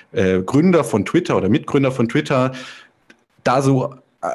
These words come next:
am Zahn der Zeit ist mit Bitcoin und so weiter, aber ich erwarte von denen eigentlich nicht viel, weil die ein amerikanisches Unternehmen sind und natürlich auch der S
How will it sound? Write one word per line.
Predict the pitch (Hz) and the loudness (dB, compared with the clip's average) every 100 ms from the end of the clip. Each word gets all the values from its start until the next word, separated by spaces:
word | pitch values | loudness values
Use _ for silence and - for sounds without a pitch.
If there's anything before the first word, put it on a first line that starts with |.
| - - | -8 -2
am | 131 | -2
Zahn | 123 143 143 | 0 -2 0
der | 143 123 | 2 0
Zeit | - 151 220 233 | 0 0 0 0
ist | 127 127 | -2 2
mit | 123 - | 0 0
Bitcoin | 202 - 113 110 | -4 -2 0 0
und | 104 | 0
so | 107 | -2
weiter, | - 110 156 143 | 0 0 -2 -2
aber | 110 110 120 123 123 - - - _ _ _ - | -2 2 4 2 0 -10 -20 -20 _ _ _ -4
ich | 135 | -2
erwarte | 135 127 127 - | 0 0 2 0
von | 214 160 | -2 0
denen | 117 113 | 2 2
eigentlich | 104 110 110 107 - | 2 2 2 0 0
nicht | 117 - | -2 0
viel, | 131 156 143 | 0 2 2
weil | 104 104 | 2 2
die | 113 113 | 4 2
ein | 104 104 | 2 -2
amerikanisches | 110 101 107 - 107 139 143 135 | 0 0 -2 -2 0 0 0 0
Unternehmen | 123 120 104 110 131 | 0 2 4 4 4
sind | 147 175 | 2 2
und | 131 | 2
natürlich | 117 117 147 180 170 170 | 2 2 2 4 4 0
auch | 107 151 | 0 0
der | - 107 104 - | 2 2 2 0
S | 131 - | -4 -2